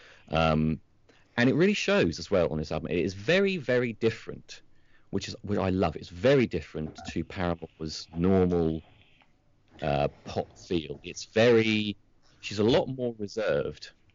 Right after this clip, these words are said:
She, she refrains for a lot of the album from going to those highs, you know, how she, and, and she doesn't, she doesn't, she doesn't go O T T with how hard she sings.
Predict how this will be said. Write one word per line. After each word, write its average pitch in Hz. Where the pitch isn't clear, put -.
She, 104
she -
refrains 131
for -
a 98
lot 113
of 98
the 87
album 76
from 92
going 92
to -
those 85
highs, 71
you 90
know, 80
how 85
she, -
and, 92
and 90
she -
doesn't, 110
she -
doesn't, 120
she 110
doesn't 120
go 107
O 104
T -
T 107
with 78
how 85
hard 87
she -
sings. -